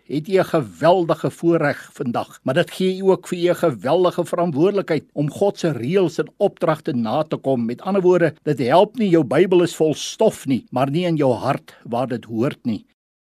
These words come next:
God se woord wys vir ons altyd wat God van ons wil hê, maar hy wys ook vir ons dat ons dit moet doen, wat dan gebeur dat ons hom sal verheerlik. Die woord van God het vir ons antwoorde vir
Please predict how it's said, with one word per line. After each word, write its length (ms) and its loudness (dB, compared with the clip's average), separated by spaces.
God 240 2
se 120 2
woord 420 0
wys 240 0
vir 140 -6
ons 160 -6
altyd 540 -2
wat 180 -4
God 240 -2
van 140 -6
ons 200 -4
wil 140 -4
hê, 240 -4
maar 120 0
hy 100 4
wys 300 4
ook 280 2
vir 140 -2
ons 520 0
dat 200 -2
ons 220 -2
dit 220 -4
moet 220 -6
doen, 340 2
wat 200 0
dan 220 4
gebeur 580 2
dat 180 0
ons 140 -4
hom 260 -2
sal 200 -2
verheerlik. 680 -4
Die 80 -4
woord 240 4
van 160 2
God 240 0
het 140 -6
vir 160 -2
ons 180 -6
antwoorde 480 2
vir 140 0